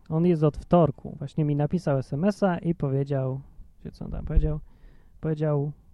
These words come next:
„Where do I meet you tomorrow? I like to see your family too”. Powiedział.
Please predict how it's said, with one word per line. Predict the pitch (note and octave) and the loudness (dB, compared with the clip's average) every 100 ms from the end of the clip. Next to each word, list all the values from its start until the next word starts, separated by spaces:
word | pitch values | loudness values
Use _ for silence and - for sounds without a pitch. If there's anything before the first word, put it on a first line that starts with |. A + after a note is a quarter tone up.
| - - - - | -20 -20 -20 0
„Where | F3+ | 2
do | A3+ A3+ | 6 6
I | A3 | 6
meet | G#3 A#3 - | 4 0 0
you | A3+ G3+ | 2 4
tomorrow? | - F#3+ G3 A3 F3 C#3 C3 C3 D3+ E3 E3+ | 6 6 6 4 6 4 2 -4 -6 -2 2
I | |
like | E3+ F#3+ G3 - | 4 2 0 -2
to | F3+ | -4
see | E3+ - E3+ | -2 -4 0
your | E3 - | 0 0
family | E3 D#3 D3 | 0 2 0
too”. | - C#3 - - - - - | 0 -4 -4 -16 -20 -20 -8
Powiedział. | D3 C#3+ D3+ | -6 -4 -4